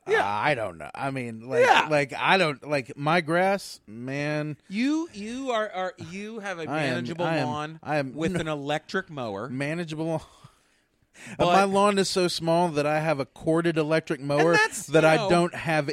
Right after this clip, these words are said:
Speaker 2: any, any chance of accidentally running over the
Speaker 1: m-,
Speaker 2: cord.
Speaker 1: most of the time, I would take some serious friendship points,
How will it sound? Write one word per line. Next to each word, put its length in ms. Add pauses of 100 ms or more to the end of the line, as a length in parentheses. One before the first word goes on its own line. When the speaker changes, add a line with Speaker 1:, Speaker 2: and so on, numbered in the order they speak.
(100)
Speaker 2:
any, 540 (640)
any 360
chance 720 (120)
of 180 (100)
accidentally 640
running 320
over 180
the 100
Speaker 1:
m-, 100
Speaker 2:
cord. 320
Speaker 1:
most 520
of 200
the 80
time, 720 (440)
I 280
would 300
take 260
some 160
serious 680
friendship 500
points, 520